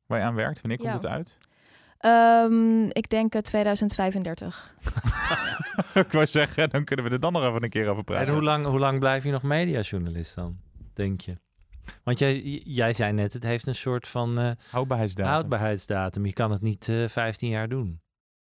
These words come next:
Speaker 2: Ja, misschien vind ik dat dan alleen voor anderen. Nee, ehm, nee, ik, eh, ja, ik heb het nu nog heel erg naar mijn zin en ik doe het anderhalf jaar.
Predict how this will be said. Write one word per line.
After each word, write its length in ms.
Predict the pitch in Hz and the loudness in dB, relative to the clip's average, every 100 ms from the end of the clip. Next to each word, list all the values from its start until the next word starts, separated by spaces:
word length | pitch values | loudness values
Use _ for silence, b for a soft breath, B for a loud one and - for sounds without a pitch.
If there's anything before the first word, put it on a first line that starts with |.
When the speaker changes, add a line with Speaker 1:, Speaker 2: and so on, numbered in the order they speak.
| _ _ _ - | _ _ _ -4
Speaker 2:
Ja, 400 | 208 190 170 - _ _ _ _ _ | -2 -2 -4 -10 _ _ _ _ _
misschien 240 | - - 202 | -14 -10 -8
vind 160 | 202 | -6
ik 120 | 190 - | -6 -6
dat 100 | 196 | -4
dan 100 | 185 | -2
alleen 200 | 190 185 | -4 -4
voor 140 | - | -6
anderen. 420 | 185 180 185 180 b b b b | -4 -4 -4 -6 b b b b
Nee, 380 | 202 196 196 202 - | 0 2 2 0 0
ehm, 580 | 202 196 190 196 196 208 B B B B B B - | 0 2 2 0 -2 -4 B B B B B B 2
nee, 340 | 233 240 - | 6 6 6
ik, 160 | 247 247 | 4 6
eh, 200 | 240 233 | 6 8
ja, 120 | 240 | 6
ik 80 | 240 | 6
heb 120 | 247 | 4
het 80 | 262 | 6
nu 180 | 247 269 | 6 6
nog 140 | 254 | 6
heel 100 | 247 | 4
erg 100 | 233 | 4
naar 100 | 233 | 4
mijn 120 | 220 220 | 4 4
zin 120 | 220 | 4
en 120 | 208 | 4
ik 100 | 202 | 4
doe 120 | 220 | 2
het 160 | 220 - | 2 2
anderhalf 360 | 208 202 190 | 2 2 0
jaar. 320 | 202 190 170 | 0 0 0